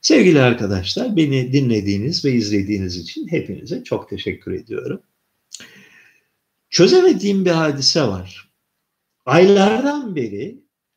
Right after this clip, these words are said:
takipçi sayısı on yedi bin küsurda duruyor. On yedi bin beş yüzden on yedi bin sekiz yüze kadar çıktı.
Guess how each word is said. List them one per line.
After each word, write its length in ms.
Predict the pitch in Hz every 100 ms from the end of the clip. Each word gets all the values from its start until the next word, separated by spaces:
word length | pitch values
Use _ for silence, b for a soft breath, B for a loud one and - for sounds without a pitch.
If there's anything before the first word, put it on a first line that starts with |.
| _
takipçi 500 | - 156 - - -
sayısı 600 | - 143 110 - - -
on 220 | - 240 208
yedi 300 | 196 156 160
bin 460 | 156 147 143 - _ _
küsurda 600 | - - 123 110 147 156
duruyor. 460 | 127 120 98 87 - _ _ _ _ _ _
On 180 | 202 208
yedi 280 | 156 123 131
bin 200 | 147 147
beş 280 | 160 - 113
yüzden 240 | 104 170
on 180 | 165 143
yedi 240 | 110 117
bin 100 | 151
sekiz 360 | 170 156 127 127
yüze 260 | 107 101
kadar 380 | 92 95 98 98
çıktı. 420 | - - _ _